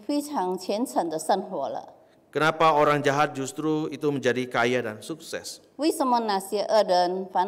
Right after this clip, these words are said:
Speaker 1: 而他们成功，他们有成就，
Speaker 2: Sementara orang yang benar hidupnya menderita.
Speaker 1: 而义人却在哪里受苦呢？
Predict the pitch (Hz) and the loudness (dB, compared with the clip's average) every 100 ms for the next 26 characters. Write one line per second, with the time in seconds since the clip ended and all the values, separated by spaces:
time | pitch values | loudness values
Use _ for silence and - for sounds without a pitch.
0 | 202 185 208 180 196 247 165 151 - 196 | 0 -2 -4 -8 -4 -2 -2 -2 0 0
1 | 190 190 - 185 165 175 175 - 117 139 | -2 -8 -8 -6 -4 -6 -8 -6 -6 -6
2 | - 220 127 131 131 131 135 131 135 131 | -6 -4 -4 0 4 4 2 2 2 0
3 | 127 120 113 131 131 117 120 - 120 110 | -2 -4 -2 0 0 -2 -6 -6 -6 -6
4 | 104 117 110 98 92 - - _ 190 185 | -10 -12 -12 -14 -16 -20 -20 _ 2 2
5 | - 302 226 196 202 214 - 262 196 233 | 4 0 4 6 4 0 -2 -2 0 0
6 | 214 190 202 160 156 208 160 - 151 175 | 0 0 -2 -6 -4 -4 -4 -8 -6 -4